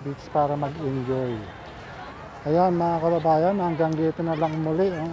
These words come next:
aking, ah, update na ibibigay sa inyo. At sa mga susunod na araw, mga kababayan, ah, talaga namang tayo, eh,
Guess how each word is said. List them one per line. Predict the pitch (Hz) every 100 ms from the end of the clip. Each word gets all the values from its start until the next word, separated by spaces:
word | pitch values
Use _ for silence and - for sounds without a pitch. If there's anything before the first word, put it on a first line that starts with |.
| 151 151
aking, | 156 156
ah, | 156 151 147 131 - - - - - - - - - - - - - - -
update | 160 - 180 175
na | 170
ibibigay | 160 170 160 165
sa | 151 -
inyo. | 185 180 175 170 156 - - - - -
At | 156 -
sa | 175
mga | 170 170
susunod | 156 175 170 175 156
na | 180 156
araw, | 156 160 156
mga | 156 151 147
kababayan, | 143 143 170 165 156 151 143 - - - - - - -
ah, | 151
talaga | 165 156 147 156
namang | 151 151 151 143 139 123 - - - - - - - - - - -
tayo, | 165 165 170
eh, | 165